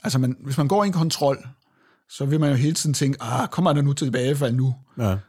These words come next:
Speaker 1: Og det er lidt, lidt som det der Damoklessværd, der hænger over hovedet og truer med at falde ned på et tidspunkt. Sådan er det. Men så skal man virkelig, som jeg sagde, bide mærke i, at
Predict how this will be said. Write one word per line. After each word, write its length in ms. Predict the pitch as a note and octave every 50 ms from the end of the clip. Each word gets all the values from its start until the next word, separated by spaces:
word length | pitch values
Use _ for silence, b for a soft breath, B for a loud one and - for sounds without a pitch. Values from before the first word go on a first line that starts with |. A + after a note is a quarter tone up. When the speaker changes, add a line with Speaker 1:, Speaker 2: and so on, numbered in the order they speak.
| _
Speaker 1:
Og 100 | - -
det 100 | - C#3+
er 40 | C#3
lidt, 320 | C#3+ E3+ E3+ - _ - D3
lidt 140 | D3 -
som 140 | - D#3 C#3
det 120 | C3 C3+ B2+
der 100 | B2+ A2
Damoklessværd, 1000 | - - C3+ C#3 D3 E3+ E3+ E3 - C#3+ A#2+ - - - C3+ B2 A#2 - A#2+
der 80 | - -
hænger 220 | A2 B2+ C3 C#3
over 160 | B2 A#2+ A#2+
hovedet 340 | A#2 B2 B2+ B2+ C#3+ D#3 D3
og 160 | C3 A#2 G#2
truer 320 | - - - C#3 C#3+ D#3+ D#3+
med 160 | C3+ C3 B2
at 160 | A#2+ A#2 - -
falde 280 | - - A#2 A2+ B2
ned 200 | B2 B2 B2+ - - - -
på 60 | C3+
et 80 | F#2+
tidspunkt. 440 | - B2 B2+ C#3+ - - - - - B B B B B B B B B B B B B _ -
Sådan 260 | - - E3+ F3+ E3+
er 120 | C3 A#2+
det. 120 | B2 B2 G#2+ - _ _ _ _ _ _ _ _ _ _ -
Men 340 | D3 C#3+ C3+ C3+ B2+ B2+ b b b b b b b b b _ _ - -
så 120 | - D3
skal 120 | - - E3
man 120 | C#3+ C3+
virkelig, 360 | D3+ F3+ G3 A3 F3 D3+ C3+ - - -
som 180 | - - C3 A#2+
jeg 80 | A2+
sagde, 320 | - C3+ B2+ C3 D3 E3 E3+ b b b b b b b b
bide 140 | - C#3 C3
mærke 320 | B2+ B2+ A#2 B2+ C#3+ D3 C#3+
i, 240 | C3 B2+ C3+ C3+ -
at 140 | - A#2+